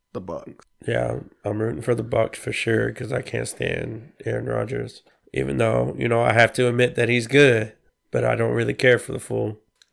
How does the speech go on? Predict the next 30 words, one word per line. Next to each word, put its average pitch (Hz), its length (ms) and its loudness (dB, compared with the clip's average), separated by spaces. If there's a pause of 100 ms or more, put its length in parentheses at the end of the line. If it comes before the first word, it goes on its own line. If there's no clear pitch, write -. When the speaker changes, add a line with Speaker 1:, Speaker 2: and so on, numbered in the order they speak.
Speaker 1:
You 202 120 -4
just 143 240 0
salty 117 340 2
'cause 110 160 -2
Dez 113 280 0
caught 107 260 -4
it, - 100 -12
fool. - 280 -18
That's 143 280 -6
all 117 160 -4
it 120 60 2
Speaker 2:
<laughs> - 0 -
Speaker 1:
is. - 460 6
You, 139 220 6
Speaker 2:
That's - 220 4
Speaker 1:
you 143 120 0
Speaker 2:
true. 143 120 8
Speaker 1:
salty 117 400 0
as 120 100 -10
fuck. - 240 -10
Speaker 2:
That's 120 280 4
fucking 127 460 -2
true. 123 340 0 (340)
Speaker 1:
But 107 340 -8 (300)
I 107 280 -6
Speaker 2:
And 110 100 2
McCarthy 123 420 4
knows 123 280 4
it - 140 -6
too. 127 240 4